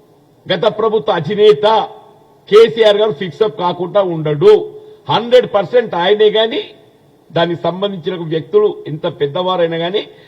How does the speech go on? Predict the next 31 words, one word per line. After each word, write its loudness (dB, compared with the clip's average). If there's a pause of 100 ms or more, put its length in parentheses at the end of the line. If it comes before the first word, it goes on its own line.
(160)
అందులో -4
ఫిక్స్ -4
అప్ -8
చేయడం -4
దొరుకుతుంది. -4
ఎందుకంటే -4
because -2 (100)
confidential -8
statements -8
have -8
been -8
already -6
recorded. -10 (1000)
Confidential 2
statements -6
have -4
been -6
already -2
recorded. 0 (1400)
కాబట్టి -4
తప్పకుండా -2 (440)
వాళ్ళు -8
శిక్షించబడతారు. -2 (460)
దయచేసి 0
ఇప్పటికైనా 0
బీజేపీ -2 (180)
మీరు 2
ఈ -10
డ్రామాలు -4
కట్టి -6
పెట్టండి -10